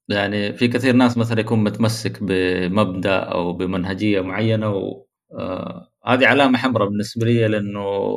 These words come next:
مثلا ما، ما بيقدر يجي يشتغل مع فريق شغال ب-، بمنهجية مختلفة. آه، آه، غير كده إنه أشوف عموما اطلاعه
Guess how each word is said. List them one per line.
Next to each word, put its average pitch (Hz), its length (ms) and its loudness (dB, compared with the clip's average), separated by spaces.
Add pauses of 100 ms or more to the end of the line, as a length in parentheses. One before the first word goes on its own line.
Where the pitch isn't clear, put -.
(600)
مثلا 127 160 4
ما، 147 240 6
ما 143 120 6
بيقدر 127 300 4
يجي 110 160 2
يشتغل 104 400 0
مع 95 360 -2
فريق 104 380 0 (240)
شغال 101 380 0
ب-، - 220 -2 (520)
بمنهجية 98 360 -2
مختلفة. - 640 -8 (280)
آه، 95 800 -10 (280)
آه، 95 720 -2
غير 135 280 4
كده 220 420 4
إنه 190 180 4
أشوف 190 300 2
عموما 147 400 4
اطلاعه 123 520 6